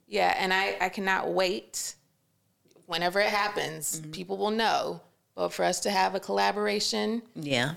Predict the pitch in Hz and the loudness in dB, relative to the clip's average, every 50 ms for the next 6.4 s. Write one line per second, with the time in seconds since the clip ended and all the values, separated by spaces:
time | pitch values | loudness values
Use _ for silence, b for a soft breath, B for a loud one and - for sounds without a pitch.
0 | - - 190 185 180 180 175 175 175 - 185 185 180 175 180 185 - - 233 226 | -4 -2 0 2 2 2 0 0 -2 -2 0 0 0 0 -2 -2 -4 -2 0 0
1 | 220 220 220 226 226 226 240 240 240 - - - - - - 160 156 156 156 156 | 0 0 0 0 0 0 0 0 -2 -2 -2 -4 -6 -6 -8 -6 -6 -4 -4 -4
2 | 151 160 170 202 214 - - - 233 220 214 208 202 180 208 233 226 - - 208 | -4 -6 -6 -8 -8 -8 -6 -2 0 2 2 4 4 4 4 4 2 2 0 0
3 | - 220 233 247 254 254 254 254 254 254 262 269 262 - - 233 262 - - - | 0 2 2 2 2 2 2 2 2 2 2 0 -2 -2 -2 -2 -2 0 -2 -2
4 | - 208 202 202 202 - - - 190 185 180 - - 254 269 269 285 294 294 - | 0 0 0 0 -2 -2 -2 -2 -2 -2 -4 -2 -2 0 0 2 0 0 -2 -4
5 | - - - 202 208 - - 254 277 - 180 - - - 262 269 277 294 302 - | -6 -6 -4 -4 0 0 2 2 2 0 0 -2 -2 -2 0 0 0 0 0 0
6 | - - - - - 165 151 147 151 | -2 -4 -6 -6 -6 -8 -10 -12 -12